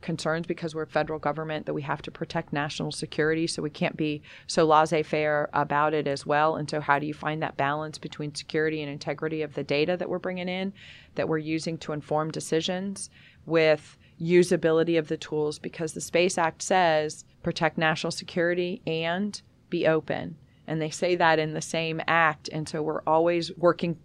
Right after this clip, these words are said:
between that balance. Now, some would say, and I have done this, I have tipped far more towards the cybersecurity side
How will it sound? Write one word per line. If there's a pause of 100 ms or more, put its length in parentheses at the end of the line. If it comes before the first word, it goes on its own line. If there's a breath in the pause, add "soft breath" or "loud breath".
between
that
balance.
Now, (1040)
some
would
say,
and
I (300)
have
done
this,
I
have
tipped
far
more
towards (340 loud breath)
the
cybersecurity
side